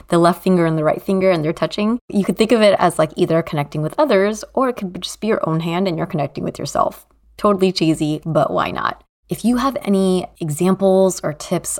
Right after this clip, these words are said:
on how you are able to spend time alone and not feel lonely, please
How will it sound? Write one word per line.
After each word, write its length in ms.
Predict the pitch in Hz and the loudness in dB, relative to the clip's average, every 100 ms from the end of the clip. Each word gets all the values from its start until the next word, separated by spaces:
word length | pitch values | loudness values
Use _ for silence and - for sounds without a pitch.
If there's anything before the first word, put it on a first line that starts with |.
| - | -6
on 240 | 160 156 | -4 -2
how 400 | 147 - 175 185 | -4 -2 2 4
you 500 | 170 156 175 180 180 | 2 2 2 2 0
are 140 | 175 160 | -2 -2
able 220 | 156 151 | -2 -4
to 120 | - | -6
spend 280 | - 147 147 | -6 -4 -4
time 260 | - 151 | -4 -4
alone 380 | 143 143 147 165 | -2 -2 0 -2
and 120 | 160 | -2
not 200 | 151 - | -4 -6
feel 200 | - 147 | -6 -6
lonely, 520 | 139 139 147 175 208 214 - - - - | -4 -2 -2 -2 -4 -6 -14 -20 -20 -12
please 500 | - 240 262 262 | 0 2 2 0